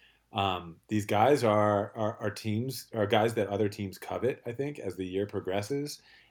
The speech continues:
And I, I just think that this, the turnover that we've had too has gotten, we've gotten more quickness, tried to get a little bit more athleticism, uh, minus Horford.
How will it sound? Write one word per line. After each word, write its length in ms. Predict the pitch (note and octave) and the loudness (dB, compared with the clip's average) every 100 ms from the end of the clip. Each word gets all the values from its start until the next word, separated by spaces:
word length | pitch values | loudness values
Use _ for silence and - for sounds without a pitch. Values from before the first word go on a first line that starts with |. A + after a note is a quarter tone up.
| - | -6
And 200 | G#2 G2+ | -2 0
I, 140 | G#2 - - | -2 -2 0
I 60 | |
just 180 | A#2+ A2 | 0 0
think 200 | A2+ G2 | -2 -2
that 240 | G2 F#2 - _ _ _ _ - | -4 -6 -10 _ _ _ _ -2
this, 400 | A2+ G#2+ - - | 0 0 -4 -6
the 80 | - | -10
turnover 640 | - - D3+ E3 E3+ F3 E3 | -8 -2 0 4 4 4 2
that 140 | A2+ | 2
we've 180 | A#2 G#2+ | 0 -2
had 340 | G#2+ A#2+ G#2+ | -2 -2 -2
too 220 | - D3 | -2 -2
has 180 | B2+ G2+ | 0 -2
gotten, 480 | - G#2+ G#2+ G2+ G#2 | -2 -4 -4 -6 -8
we've 80 | G2+ | -6
gotten 240 | A2+ G#2+ | -4 -2
more 160 | G2+ F#2 | -2 -6
quickness, 600 | - D3+ E3 E3+ E3+ - - - _ | -6 -8 -6 -6 -6 -8 -14 -20 _
tried 160 | - G#2+ | -4 0
to 60 | |
get 120 | G#2+ G#2 | 2 2
a 40 | |
little 160 | G#2 G2+ | 2 0
bit 120 | G#2 | -2
more 180 | G2+ F#2+ | -4 -6
athleticism, 800 | F2 G2+ A2+ C3+ D3 C#3 D3+ D#3 - _ - _ _ | -6 -2 -2 -2 -2 -2 -4 -6 -12 _ -20 _ _
uh, 240 | G2 F#2+ F2 | -4 -4 -4
minus 280 | F2+ F2+ F2 | -8 -10 -4
Horford. 460 | G#2 G2 F#2 F#2+ | 0 0 0 -4